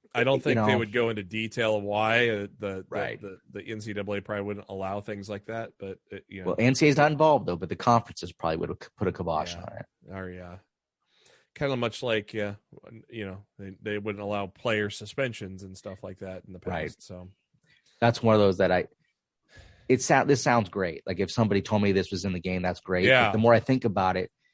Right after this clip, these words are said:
Speaker 2: you know, there's just, it's just more questions because what if you really don't want your team to change a conference? I suppose you could say, "Well, there's an option,
Speaker 1: It'd
Speaker 2: you can
Speaker 1: be
Speaker 2: turn
Speaker 1: an
Speaker 2: it off,"
Speaker 1: option,
Speaker 2: but,
Speaker 1: yeah.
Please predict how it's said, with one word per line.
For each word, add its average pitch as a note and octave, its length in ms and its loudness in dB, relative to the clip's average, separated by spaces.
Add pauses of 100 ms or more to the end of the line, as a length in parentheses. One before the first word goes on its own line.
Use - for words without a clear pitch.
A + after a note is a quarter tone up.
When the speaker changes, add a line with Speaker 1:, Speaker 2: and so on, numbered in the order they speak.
(160)
Speaker 2:
you A#2+ 140 0
know, G#2 140 2
there's G2 160 0
just, A#2 160 2 (340)
it's A#2 160 0
just C3+ 180 2
more A#2 200 4
questions - 560 -2
because F#2 260 -4
what A2 160 6
if A#2 140 2
you A#2 100 2
really A2+ 220 2
don't G#2+ 220 0
want A2+ 180 2
your A2 100 0
team G2+ 280 -2
to F#2+ 60 0
change F#2 280 -4
a E2+ 40 -10
conference? - 560 -10
I G#2 80 -2
suppose G#2+ 280 6
you G#2 60 0
could F#2 100 -4
say, G#2 160 2
"Well, G2+ 100 4
there's G2 160 2
an - 60 -6
option, G2 240 2
Speaker 1:
It'd - 80 0
Speaker 2:
you F#2 80 0
can C3+ 80 2
Speaker 1:
be A#2+ 80 4
Speaker 2:
turn G#2+ 80 6
Speaker 1:
an G2+ 60 4
Speaker 2:
it G2+ 40 2
off," G#2 280 10
Speaker 1:
option, - 160 -2
Speaker 2:
but, C3+ 160 8
Speaker 1:
yeah. F#2+ 260 -8